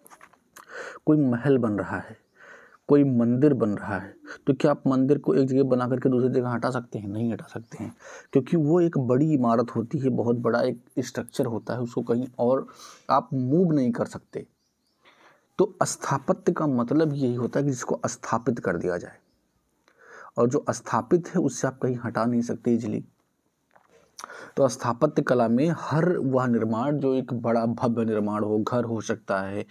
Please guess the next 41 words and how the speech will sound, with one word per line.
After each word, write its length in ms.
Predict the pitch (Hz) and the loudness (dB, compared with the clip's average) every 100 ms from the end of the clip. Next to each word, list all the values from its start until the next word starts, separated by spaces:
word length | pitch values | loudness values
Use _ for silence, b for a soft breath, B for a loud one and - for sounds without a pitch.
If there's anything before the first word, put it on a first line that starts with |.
| B B B 117 | B B B -4
किसी 200 | 117 120 | 2 2
राजा 240 | 110 113 | 4 2
का 120 | 104 | 0
राजमहल 480 | 110 107 110 110 117 | 0 0 -2 0 0
हो 100 | 110 | 0
सकता 380 | 107 101 - 101 | -4 -8 -6 -4
है, 120 | 107 | -2
कोई 140 | 113 | -2
मंदिर 420 | 107 104 117 127 139 | -2 0 2 2 2
हो 180 | 120 | 0
सकता 280 | 104 - - | -4 -6 -6
है, 60 | 107 | -2
कोई 160 | 117 | 0
बड़ा 320 | 110 101 110 113 | 0 0 0 0
सा 180 | - | -2
दरवाज़ा 460 | 120 107 107 113 127 | -2 -2 -2 0 0
हो 140 | 117 | -2
सकता 400 | 110 117 - 101 | -6 -8 -4 -4
है, 140 | 104 104 B B B 131 | -4 -8 B B B 0
बड़ा 140 | 110 | 0
सा 140 | 107 | 0
गेट 340 | 98 117 123 117 | -2 0 0 -2
हो 80 | 101 | -6
सकता 320 | 98 - 95 | -6 -6 -6
है, 240 | 98 98 B B B B - | -6 -6 B B B B -2
ये 140 | 127 120 | 0 2
सब 200 | 120 110 | 2 0
स्थापत्य 540 | - - - 113 - | -4 -10 -6 -6 -4
कला 240 | - 98 | -4 -2
में 140 | 95 98 | -4 -6
आते 280 | 101 - - | -8 -12 -14
हैं, 180 | 104 _ - | -14 _ -14
ठीक 140 | 170 214 | -4 0
है 60 | |
ना। 120 | 151 - _ B B B B B B - | -2 -4 _ B B B B B B 2
वहीं 160 | 139 180 | 4 6
जो 120 | 185 | 6
मूर्ति 360 | 156 151 151 185 | 6 4 2 2
कला 280 | 175 165 | 4 4
है, 160 | 160 185 | 0 -2
आप 120 | 165 | -2